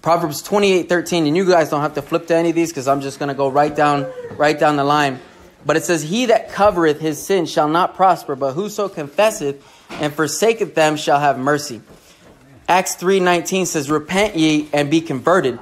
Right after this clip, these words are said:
that your sins may be blotted out when the times of refreshing shall come from the presence of our Lord." Two Chronicles thirty-nine says, "For the Lord your God is gracious and merciful and will not turn away his face from you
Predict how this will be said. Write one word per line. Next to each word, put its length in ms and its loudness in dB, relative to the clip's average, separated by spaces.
that 220 4
your 120 0
sins 420 -2
may 120 0
be 140 -2
blotted 420 2
out 360 2
when 200 -4
the 60 -4
times 540 -4
of 180 -6
refreshing 680 -2
shall 260 4
come 360 2
from 240 0
the 80 -2
presence 460 0
of 160 0
our 160 4
Lord." 320 0
Two 200 0
Chronicles 540 0
thirty-nine 720 2
says, 300 -4
"For 100 -6
the 100 0
Lord 300 4
your 120 0
God 260 4
is 100 -4
gracious 420 -4
and 80 -4
merciful 460 -4
and 220 -4
will 80 -4
not 320 0
turn 200 -4
away 280 2
his 180 -6
face 300 -2
from 120 -6
you 160 -4